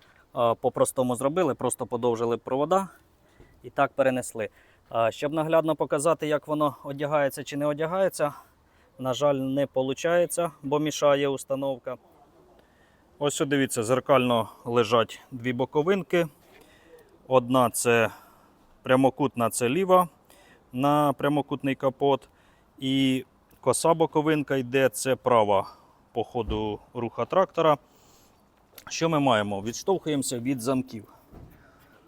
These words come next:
Е, можливо, трошечки тут не підходить, ну це можна підпиляти. Навіть на... Нового зразка вони трошки вужчі, тобто вони зайдуть без питань. Е,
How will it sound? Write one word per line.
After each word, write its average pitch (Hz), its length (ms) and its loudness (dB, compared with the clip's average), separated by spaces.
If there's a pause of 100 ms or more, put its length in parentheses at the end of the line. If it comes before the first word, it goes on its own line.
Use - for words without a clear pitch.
Е, - 20 -8 (260)
можливо, 147 500 2
трошечки 120 520 -4
тут - 300 -10 (240)
не 135 120 -4
підходить, 165 500 -4
ну 131 100 -2
це 135 180 -2
можна 123 460 0 (720)
підпиляти. 160 600 -4
Навіть 131 480 -2
на... 123 380 0 (560)
Нового 120 380 2
зразка 123 400 0
вони 123 220 0
трошки 117 340 -4
вужчі, 139 360 -4
тобто 110 300 -4
вони 117 280 -4
зайдуть 110 480 -4
без 110 200 -6
питань. 107 380 -4 (1040)
Е, 113 120 4